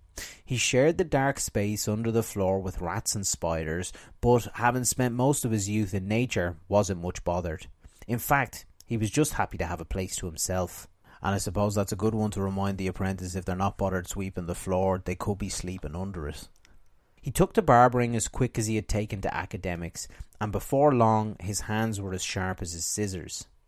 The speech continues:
Now it was time to turn his attention to the second trade of a barber, conversation. The shop's patrons took interest in his quick wit and how effortlessly he could chinwag. Many of the clients, impressed with the boy's intelligence, would lend him books to read.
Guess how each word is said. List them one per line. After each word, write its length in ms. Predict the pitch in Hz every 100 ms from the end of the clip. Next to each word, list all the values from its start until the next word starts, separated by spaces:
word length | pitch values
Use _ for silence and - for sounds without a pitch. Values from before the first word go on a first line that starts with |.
| _ _ -
Now 240 | 107 135
it 60 | 101
was 160 | 98
time 320 | - 98 92 95
to 80 |
turn 300 | 87 98 95
his 120 | 90 85
attention 600 | - 101 101 90 78 -
to 100 | 101
the 100 | 90
second 420 | - 123 131 92
trade 280 | 87 90 82
of 80 | 80
a 80 | 85
barber, 440 | 82 80 78 80 _ _ _ _ _ _ _ _ -
conversation. 840 | - 92 69 - 87 98 - - - _ _ _ _ _ _
The 80 | 107
shop's 340 | - 156 -
patrons 500 | - 117 117 113 107
took 240 | - 104 -
interest 520 | 101 - 98 95 -
in 120 | 95
his 120 | 92
quick 300 | - - 135 -
wit 320 | 101 98 - -
and 140 | 85
how 200 | 101 104
effortlessly 640 | 110 - 98 95 - 92
he 120 | 85 98
could 160 | 98
chinwag. 680 | - 107 101 92 80 67 - - _ - _ _ _ -
Many 320 | 131 175 170
of 100 | 110
the 80 | 107
clients, 640 | - 123 135 87 95 -
impressed 560 | - 107 - 131 139 -
with 100 | 101
the 80 | 92
boy's 300 | 98 98 95
intelligence, 760 | 90 - 123 123 92 85 - -
would 180 | 104 104
lend 360 | 110 127 113
him 160 | 87 87
books 300 | 120 - -
to 120 | 101
read. 340 | 80 57 57